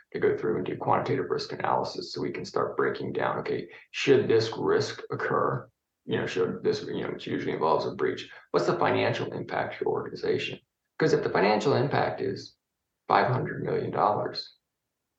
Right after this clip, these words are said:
you understand, okay, that's what we potentially need to spend in order to have an R O I. Uh,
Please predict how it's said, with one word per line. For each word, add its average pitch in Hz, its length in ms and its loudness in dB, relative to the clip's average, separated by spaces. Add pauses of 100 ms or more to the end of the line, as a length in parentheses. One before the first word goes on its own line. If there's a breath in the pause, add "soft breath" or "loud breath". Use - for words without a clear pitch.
(140)
you 135 240 6
understand, 110 480 2
okay, - 360 2
that's - 600 4 (300)
what 120 280 6
we 117 140 2
potentially 117 580 0
need 107 260 0
to - 60 -8
spend 117 440 2
in 87 80 0
order 85 280 2
to - 140 -6
have - 160 -2
an - 60 -2
R - 280 -2
O - 80 4
I. - 800 -4
Uh, 95 480 6